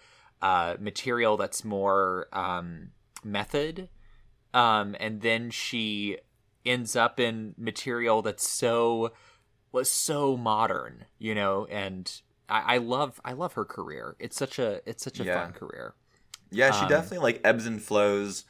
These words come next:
Speaker 2: with the decades and the changing of the times. Quite
Speaker 1: Which I will
Speaker 2: remarkably.
Speaker 1: say, I will say, if anybody's interested in career, um, my friends, uh, Oriana and Maureen are actually currently doing their own podcast called Hollywoodography, and their first season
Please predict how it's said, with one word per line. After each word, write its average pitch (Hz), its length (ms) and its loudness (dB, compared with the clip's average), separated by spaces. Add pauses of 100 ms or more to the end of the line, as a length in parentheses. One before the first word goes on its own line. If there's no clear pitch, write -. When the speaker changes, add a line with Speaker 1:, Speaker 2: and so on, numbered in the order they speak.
(360)
Speaker 2:
with 92 300 0
the 98 80 2
decades 90 640 2
and 90 100 -10
the 85 60 -4
changing 90 460 -6
of 85 100 -4
the 85 80 -4
times. 82 800 -2 (540)
Quite 147 260 6
Speaker 1:
Which 185 140 8
I 190 100 8
will 165 80 2
Speaker 2:
remarkably. 226 220 4
Speaker 1:
say, 107 640 2 (100)
I 120 80 0
will 143 180 0
say, 147 180 0
if 107 120 -2
anybody's 117 320 0
interested 101 480 -6
in 92 80 -12
career, 95 680 -6
um, 92 400 -4 (380)
my 110 280 2
friends, 117 840 -2
uh, 92 320 -2
Oriana 98 600 0
and 90 120 -6
Maureen 92 640 -6
are 92 180 -6
actually 92 300 -8
currently 101 540 -6
doing 95 340 -6
their 92 140 -4
own 98 160 -4
podcast 95 520 -4
called 98 200 -6
Hollywoodography, 107 1160 -4
and 101 120 -8
their 98 120 -4
first - 360 -6
season 107 420 -6